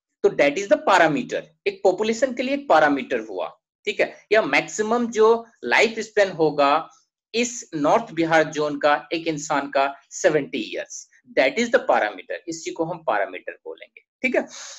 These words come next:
तो एक parameter यानी कोई एक खास कारक जो हम set करते हैं किसी populations के लिए, ठीक है, किसी खास कारक को जो हम set करते हैं किसी populations के लिए, उसी को हम population parameter बोलते हैं या simple parameter बोलते हैं, है ना।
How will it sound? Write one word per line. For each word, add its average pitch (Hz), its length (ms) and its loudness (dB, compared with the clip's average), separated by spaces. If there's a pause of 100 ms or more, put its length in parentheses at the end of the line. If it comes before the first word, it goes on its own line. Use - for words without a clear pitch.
(260)
तो 254 200 0
एक 285 180 0
parameter 180 520 4
यानी 220 240 0
कोई 226 260 4
एक 240 200 -2
खास - 500 0
कारक 135 420 4
जो 160 140 -4
हम 180 120 -6
set 220 460 2
करते - 340 -2
हैं 127 220 -10
किसी 143 240 -10
populations 139 760 -4
के 123 180 -6
लिए, 98 260 -8
ठीक - 360 -20
है, 143 60 -2
किसी 160 260 -8
खास 156 420 -4
कारक 139 320 0
को 139 80 -4
जो 143 260 -6
हम 147 100 -8
set 170 340 -4
करते 143 300 -4
हैं 151 80 -14
किसी 143 180 -14
populations 123 640 -8
के - 120 -16
लिए, 113 260 -12 (160)
उसी 147 200 -12
को 165 140 -4
हम 165 100 -6
population 165 400 -6
parameter 226 480 -2
बोलते 208 300 -6
हैं 214 80 -12
या 233 60 -4
simple 262 340 -4
parameter 139 520 0
बोलते 95 360 -10
हैं, 127 180 -16
है 180 40 -6
ना। 240 180 -8